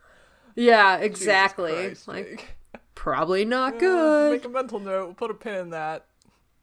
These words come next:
Speaker 1: Yeah. Then, the most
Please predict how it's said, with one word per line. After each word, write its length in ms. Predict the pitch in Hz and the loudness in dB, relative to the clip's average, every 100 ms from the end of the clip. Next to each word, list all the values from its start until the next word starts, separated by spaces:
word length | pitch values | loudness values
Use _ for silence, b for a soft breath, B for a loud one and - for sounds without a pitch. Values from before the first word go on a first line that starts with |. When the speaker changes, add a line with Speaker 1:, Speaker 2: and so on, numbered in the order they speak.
| _ _ b b b b b b _ | _ _ b b b b b b _
Speaker 1:
Yeah. 440 | 190 202 170 151 170 _ _ _ _ _ _ _ _ | 0 4 4 2 -4 _ _ _ _ _ _ _ _
Then, 720 | 185 185 320 277 226 208 202 _ - | -8 2 4 4 2 -2 -10 _ -16
the 440 | 196 214 247 196 _ - - _ | -2 2 2 0 _ -20 -20 _
most 540 | 240 254 403 539 - | 0 4 4 4 -2